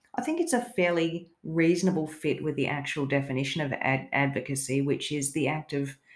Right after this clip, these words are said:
pleading for, supporting, or recommending something. So in other words, if you're describing health and wellness coaching in the third person in a kind of a bland way, talking about the mechanics of a session, then that's advocacy.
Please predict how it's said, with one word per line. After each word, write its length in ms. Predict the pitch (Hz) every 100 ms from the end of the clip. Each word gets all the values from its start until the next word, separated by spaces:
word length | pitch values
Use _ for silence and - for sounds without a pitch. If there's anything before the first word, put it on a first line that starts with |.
| - -
pleading 440 | 208 208 208 208
for, 260 | - 180 180
supporting, 800 | - 170 - 160 160 170 165
or 260 | 160 143 143
recommending 760 | 147 156 147 139 139 135 113 - - _ _ _ -
something. 560 | - - - - - _ _ _ - - _
So 180 | - 208
in 60 |
other 180 | 226 269
words, 380 | 202 185 180 -
if 220 | 196 190
you're 100 | 190
describing 680 | 190 185 - 185 180 180 180
health 360 | 151 160 165
and 80 | 165
wellness 340 | 151 147 139 139
coaching 500 | - 147 147 151 147
in 100 | 139
the 100 | 139
third 380 | 170 175 175
person 600 | - 143 139 - 147 139
in 140 | 139 135
a 140 | 135
kind 320 | - 147 147
of 100 | 135
a 60 | 135
bland 500 | 123 143 139 143 135
way, 240 | 135 135
talking 420 | 135 139 139 151 135
about 280 | 139 135
the 40 | -
mechanics 600 | 131 - 143 143 143 -
of 80 | 135
a 80 |
session, 500 | 120 - 151 240 330 339 _ _ _ _ _ _ _
then 440 | 190 202 208 208 - _
that's 240 | 226 226
advocacy. 720 | 247 370 269 - - - -